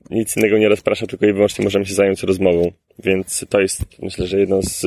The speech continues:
narzędzi. Jest też oczywiście masa innych narzędzi, ale z kolei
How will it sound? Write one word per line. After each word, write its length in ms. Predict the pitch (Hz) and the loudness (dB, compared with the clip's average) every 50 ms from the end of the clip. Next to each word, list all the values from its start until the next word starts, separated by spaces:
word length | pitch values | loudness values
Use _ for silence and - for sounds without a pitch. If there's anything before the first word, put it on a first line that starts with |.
| 95 87 - _ - | 2 2 0 _ -4
narzędzi. 500 | - 92 87 95 92 90 85 - 90 - - - _ - - - - - - - - - - - _ _ _ - | -4 0 0 2 0 0 -2 -6 -10 -16 -20 -20 _ -16 -12 -12 -8 -6 -6 -8 -8 -10 -18 -20 _ _ _ 0
Jest 180 | 135 143 - | 0 0 0
też 120 | 139 - 147 | -2 -4 -4
oczywiście 360 | 139 - 147 156 - - 156 | -2 -2 -2 -2 -2 0 0
masa 280 | 147 156 - - 175 | 0 0 2 2 2
innych 240 | 175 170 160 156 - | 2 2 2 2 0
narzędzi, 340 | 135 127 127 131 135 - - | 0 2 2 4 2 2 2
ale 540 | - - 123 127 123 127 127 123 117 76 - | 2 4 4 6 6 6 6 4 4 2 -2
z 100 | - - | -4 -2
kolei 500 | - 131 135 131 131 135 135 135 131 | 2 2 4 4 4 4 2 2 0